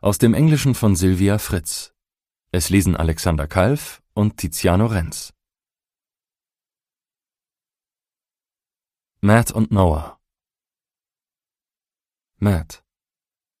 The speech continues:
Mein Handy liegt auf dem Nachttisch und reißt mich mit seinem penetranten Brummen aus dem Schlaf. Seit geschlagenen fünf Minuten versuche ich, das Vibrieren zu ignorieren.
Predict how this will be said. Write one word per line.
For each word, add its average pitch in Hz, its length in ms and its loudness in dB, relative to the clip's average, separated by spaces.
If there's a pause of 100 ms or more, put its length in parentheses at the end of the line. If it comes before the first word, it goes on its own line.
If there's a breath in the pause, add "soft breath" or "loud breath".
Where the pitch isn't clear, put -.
(1040)
Mein 113 180 6
Handy 135 220 8
liegt 107 240 2
auf 104 100 -4
dem 98 140 2
Nachttisch - 640 -2
und 90 200 -6
reißt 98 240 -2
mich 95 140 0
mit 87 140 -2
seinem 90 260 0
penetranten 98 680 0
Brummen 90 380 2
aus - 180 -8
dem 90 140 -4
Schlaf. - 480 -10 (1040 soft breath)
Seit 98 220 -2
geschlagenen 127 640 2
fünf - 320 -2
Minuten 127 420 2
versuche 110 440 -4
ich, - 120 -6
das - 220 -4
Vibrieren 98 480 0
zu - 140 -6
ignorieren. 85 680 0